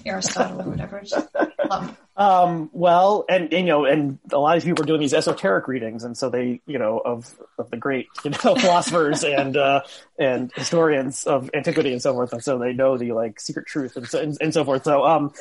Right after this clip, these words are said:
Speaker 2: okay, uh, uh, so what, anything else you wanna say before we,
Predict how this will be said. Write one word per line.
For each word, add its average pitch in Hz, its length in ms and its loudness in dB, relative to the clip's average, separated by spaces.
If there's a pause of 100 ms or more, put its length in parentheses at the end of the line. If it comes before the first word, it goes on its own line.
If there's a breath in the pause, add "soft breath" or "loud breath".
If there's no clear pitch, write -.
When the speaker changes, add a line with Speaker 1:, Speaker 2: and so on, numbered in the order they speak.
(360 loud breath)
Speaker 2:
okay, 127 300 0 (320)
uh, - 40 2 (240)
uh, 165 180 0
so 185 420 2
what, 180 320 0
anything 196 360 2
else 196 100 2
you 190 80 2
wanna 185 100 2
say 196 80 2
before 180 220 2
we, 170 260 2